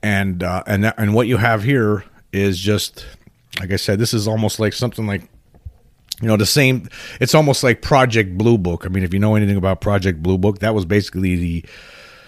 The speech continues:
uh, the way the, the government, uh, you know, was able to, uh, you know, let the public know about that. There, there, it was basically an effort by the government to,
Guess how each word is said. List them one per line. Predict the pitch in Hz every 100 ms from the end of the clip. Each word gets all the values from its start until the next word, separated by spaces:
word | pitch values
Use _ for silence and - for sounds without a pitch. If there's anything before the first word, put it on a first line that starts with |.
| - _ _ _ _ _ -
uh, | 107 95 92 107
the | 107
way | 104 117 110
the, | 101 92 90 - - -
the | 104
government, | 98 113 110 101 92 -
uh, | 95 87 85 - - - -
you | 104
know, | 92
was | 90 107
able | 101 98
to, | - 87 82 - _ - - -
uh, | 95 85 80 - - - - -
you |
know, | 92 78 - - _ _ _ _ -
let | 117 113
the | 104
public | - 110 98 -
know | 104 95
about | 90 95
that. | 104 90
There, | 107
there, | 110 110 - -
it | 135
was | 131
basically | 120 151 131 123
an | 120
effort | 131 135
by | 107 107
the | 104
government | 98 113 110 101 98 98
to, | - 101 92